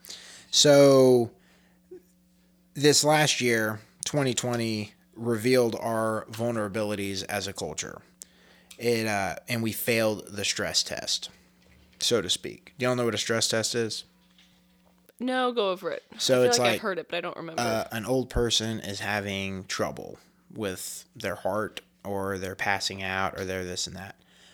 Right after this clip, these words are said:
Speaker 1: So what happens is they, uh, put the person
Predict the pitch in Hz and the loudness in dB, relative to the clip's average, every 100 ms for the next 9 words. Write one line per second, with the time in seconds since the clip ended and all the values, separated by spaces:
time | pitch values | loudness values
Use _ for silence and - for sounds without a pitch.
0 | _ - 113 110 92 117 107 104 101 98 | _ -2 0 0 2 0 0 -4 -4 -6
1 | 95 101 98 98 95 95 _ _ _ _ | -6 -2 0 0 -2 -6 _ _ _ _
2 | _ _ _ - 117 87 78 - 143 - | _ _ _ -6 -4 -4 -8 -6 -4 -4
3 | - 117 110 113 110 107 104 | -4 -4 0 -2 -2 -6 -10